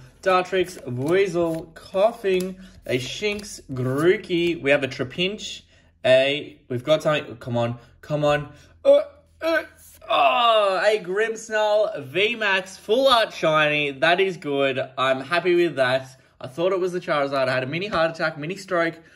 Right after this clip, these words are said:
Nonetheless, I'm absolutely stoked with that pull. That's good. That's grouse. I don't think I have this one either.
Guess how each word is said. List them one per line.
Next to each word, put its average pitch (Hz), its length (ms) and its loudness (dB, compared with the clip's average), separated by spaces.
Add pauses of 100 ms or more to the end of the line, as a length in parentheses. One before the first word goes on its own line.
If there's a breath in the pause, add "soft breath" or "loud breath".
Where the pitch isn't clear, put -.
(600 soft breath)
Nonetheless, 180 840 -2 (440)
I'm 135 400 -4 (140)
absolutely 147 460 -4
stoked 135 500 -6
with 131 80 -10
that 123 200 -2
pull. 113 180 -6
That's 110 240 -4
good. 98 360 -8 (120)
That's 110 260 -2
grouse. 95 560 -4 (300 soft breath)
I 98 60 -10
don't 143 440 0
think 147 160 -6
I 139 60 -2
have 135 160 0
this 127 160 -8
one 123 220 -4
either. 214 400 0